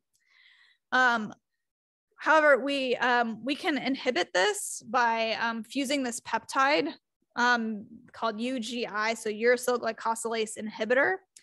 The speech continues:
Um, we incorporate that into the base editor architecture, um, in the C B E. So that was done previously. Um, and here you can look at, this is like the fraction of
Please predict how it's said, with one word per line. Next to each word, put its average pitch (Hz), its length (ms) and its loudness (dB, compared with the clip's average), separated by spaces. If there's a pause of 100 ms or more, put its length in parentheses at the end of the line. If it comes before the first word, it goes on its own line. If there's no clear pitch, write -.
(360)
Um, 240 320 2
we 240 260 -4 (280)
incorporate 311 680 2
that 262 280 4
into 247 260 0
the 240 100 4
base 226 300 -2
editor 226 400 0
architecture, 302 800 -2 (420)
um, 233 160 0
in 226 140 -2
the 220 80 -4
C 240 220 -6
B 262 120 -2
E. 330 300 2
So 233 240 -2
that 226 180 2
was 240 160 0
done 214 380 -4
previously. 254 720 0 (520)
Um, 247 380 2
and 240 240 -2
here 339 180 2
you 302 160 2
can 269 220 -2
look 254 180 0
at, 226 380 2
this 240 160 -4
is 240 140 -8
like 226 180 -2
the 220 120 -4 (120)
fraction 262 800 0 (220)
of 220 400 -2